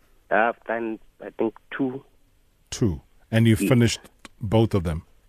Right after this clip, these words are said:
Speaker 1: Uh, I've only finished, uh, one, yes.
Speaker 2: Okay, but you, but I'm just trying to gauge that you, you're a fairly fit person. I mean, anyone that <laughs> runs the Comrades, uh, without a doubt, I mean, you, you would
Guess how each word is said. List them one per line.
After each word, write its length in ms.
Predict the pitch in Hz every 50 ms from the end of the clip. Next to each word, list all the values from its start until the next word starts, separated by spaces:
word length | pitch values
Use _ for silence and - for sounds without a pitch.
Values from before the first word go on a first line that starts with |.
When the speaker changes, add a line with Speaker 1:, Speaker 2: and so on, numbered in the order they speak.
| _ _ _ _ _ _ _ _ -
Speaker 1:
Uh, 320 | - 107 107 110 107 - 110
I've 100 | 113 - -
only 240 | - 120 120 113 117
finished, 360 | - - 120 117 113 104 - - -
uh, 240 | 90 95 95 90 90
one, 320 | 87 67 78 87 - - - - - - -
yes. 120 | - - - _ - - _ _ _ _ _ -
Speaker 2:
Okay, 220 | - 95 - - 101
but 140 | 95 131 135
you, 280 | 151 147 147 151 143 151 - - - - -
but 140 | - 139 143
I'm 120 | 139 131
just 100 | 143 -
trying 120 | - 156
to 60 | 147 120
gauge 480 | 95 120 123 127 123 107 95 90 - - - - - - - - -
that 280 | - 117 117 98 - -
you, 340 | 135 120 123 120 113 127 139
you're 220 | 127 135 147 135
a 40 | 117
fairly 300 | - - 139 131 131 123
fit 340 | - - - 139 101 - -
person. 400 | - 131 120 117 - - 87 71 80
I 60 | 95
mean, 260 | 104 110 104 90 87 113
anyone 300 | 123 127 131 120 117 113
that 140 | 110 101
<laughs> 80 | 101 113
runs 200 | 107 147 127 98
the 80 | 113 104
Comrades, 560 | - 127 123 123 113 107 104 101 90 - - - - - - - - - - -
uh, 180 | 110 104 107 104
without 280 | 107 107 - 123 117 113
a 40 |
doubt, 320 | 98 85 117 110 107 90 113
I 40 | 110
mean, 160 | 110 107 104
you, 120 | 110 110 113
you 200 | 107 104 123 120
would 160 | 117 101 98